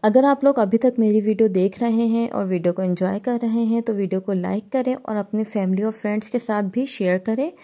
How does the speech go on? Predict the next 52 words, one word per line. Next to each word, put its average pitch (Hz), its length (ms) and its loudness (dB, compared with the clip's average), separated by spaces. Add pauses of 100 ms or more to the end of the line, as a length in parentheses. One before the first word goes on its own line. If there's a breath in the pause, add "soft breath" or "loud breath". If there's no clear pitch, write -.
(380 loud breath)
और 233 120 -2
अगर 226 300 0
आप 277 200 -2
लोग 277 160 2
मेरे 214 200 2
चैनल 202 320 0
पर 202 280 0
न्यू 196 220 2
हैं, 220 220 0
तो 226 100 2
चैनल 190 340 0
को 196 100 -4
सब्सक्राइब 196 520 -4
करें, 233 240 -4
साथ 220 260 0 (100)
में 214 160 -2
बेल 190 200 2
आइकन 208 280 0
पर 202 160 0
भी 214 140 0
क्लिक 202 360 -2
करें, 214 220 -4
ताकि 202 240 -6
मेरी 202 300 -2 (120)
आने 196 240 2
वाली 214 260 0
न्यू 208 220 0
वीडियो 208 300 -4
आपको 202 260 -6
सबसे 269 320 -10
पहले 208 280 -6
मिल 196 200 -4
सके। 208 360 -8 (520 loud breath)
ये 220 80 2
देखिए, 220 260 4
चिकन 226 360 4
ब्रेड 214 260 4
की 226 160 0
शेप 202 340 -2
हमने 196 260 0
तैयार 185 300 0
कर 202 260 2
ली 220 200 2
है। 226 320 -2
अब 190 160 -2
इसे 202 200 -4
हल्का 202 320 -2
हल्का 220 200 0
सा 220 160 -2
प्रेस 220 380 -4
कर 233 220 -2
देंगे 220 480 -2